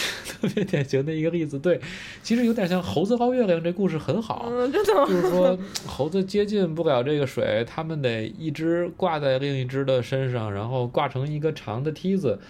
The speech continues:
Speaker 1: 才能够去水里碰一下这个水。
Speaker 2: 啊。
Speaker 1: 城市里边大量的水面都是这种猴子捞月亮的水面。
Speaker 2: 啊。
Speaker 1: 我们用城市规划的名词呢，就叫这个水体是固化的，
Speaker 2: 啊。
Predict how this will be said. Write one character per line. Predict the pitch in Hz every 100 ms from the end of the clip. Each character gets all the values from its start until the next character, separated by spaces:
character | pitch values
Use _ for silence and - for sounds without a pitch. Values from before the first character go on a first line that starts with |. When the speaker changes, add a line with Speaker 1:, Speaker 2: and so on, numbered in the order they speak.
| - - - -
Speaker 1:
才 | - 113
能 | 127
够 | 135
去 | -
水 | 123 117
里 | 127 98
碰 | - 214 139
一 |
下 | 101 101
这 | 101 98
个 |
水。 | 95 101 -
Speaker 2:
啊。 | 220 214 214 214 220 -
Speaker 1:
城 | - 180
市 | 240
里 | 160
边 | 107 147
大 | 240 196
量 | 165
的 | 139
水 | 127 95
面 | 123 127
都 | 135
是 | 135
这 | 143
种 | 107 95
猴 | - 101
子 | 120
捞 | 127 131
月 | 127
亮 | 101 95
的 | 95
水 | - 95
面。 | 98 90 -
Speaker 2:
啊。 | 220 233 226 208
Speaker 1:
我 | 120
们 | 117
用 | 160 170 156
城 | -
市 | 151 170
规 | 170
划 | 175 180
的 | 151
名 | 123 117
词 | 139 113
呢， | 120 127
就 | 127 135
叫 | 143 135 120 -
这 | 147
个 | 139
水 | 131 147
体 | 165
是 | 104 -
固 | 127 185 131
化 | 175 135 92
的， |
Speaker 2:
啊。 | 92 202 196 185